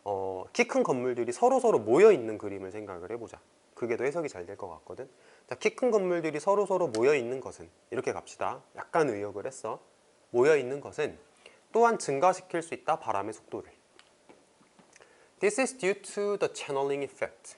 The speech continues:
which occurs when the wind blows through the narrow space between the buildings. 자, 이것은 due to, 뭐뭐 때문이다. due to는 뭐뭐 때문에 라고 해석하는 전치사라고 하면 되는데,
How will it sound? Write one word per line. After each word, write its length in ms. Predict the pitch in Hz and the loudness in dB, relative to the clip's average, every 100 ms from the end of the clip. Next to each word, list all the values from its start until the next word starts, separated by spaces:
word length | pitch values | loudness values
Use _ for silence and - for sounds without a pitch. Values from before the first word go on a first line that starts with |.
| 123 | -12
which 300 | 131 - - | -10 -10 -6
occurs 580 | 104 - - 185 185 - - _ _ | -4 -4 -4 -4 -4 -12 -20 _ _
when 140 | 151 190 | -2 2
the 160 | 208 | 2
wind 320 | 165 180 175 - | 2 0 -2 -4
blows 640 | 120 120 123 127 127 - - | -2 0 0 -2 -8 -20 -12
through 320 | - 135 135 120 | -8 -6 -6 -4
the 260 | 110 107 | -2 -2
narrow 320 | 104 107 147 | -4 -2 -2
space 560 | 175 - - 165 160 - | -2 -8 -8 -6 -8 -10
between 480 | 113 - - 101 98 | -12 -12 -12 -10 -6
the 100 | 143 | -6
buildings. 460 | 110 98 95 82 | -4 -6 -10 -12
자, 140 | - 113 | -10 -8
이것은 680 | 127 127 - 139 127 95 87 | -2 -2 0 -2 -2 -6 -6
due 220 | - 160 | -4 -4
to, 140 | - - - - - - - | -6 -8 -10 -20 -20 -20 -6
뭐뭐 320 | 117 131 151 | -4 -2 -2
때문이다. 720 | 180 202 226 165 98 98 101 92 92 _ _ _ - _ - _ _ - _ _ - _ - | -4 -2 -2 -4 -4 -6 -10 -16 -20 _ _ _ -20 _ -20 _ _ -20 _ _ -20 _ -12
due 140 | 151 | -10
to는 340 | - 185 180 | -4 -2 -2
뭐뭐 320 | 127 110 127 - | -2 -4 -4 -4
때문에 560 | 185 202 190 175 170 | -2 -2 -2 -2 -2
라고 240 | 147 110 113 | -2 -4 -6
해석하는 400 | 127 - 120 110 | -10 -12 -12 -12
전치사라고 800 | 104 95 117 117 110 107 98 110 | -14 -16 -12 -10 -8 -8 -10 -10
하면 140 | 120 | -10
되는데, 420 | 92 85 92 104 | -14 -14 -10 -12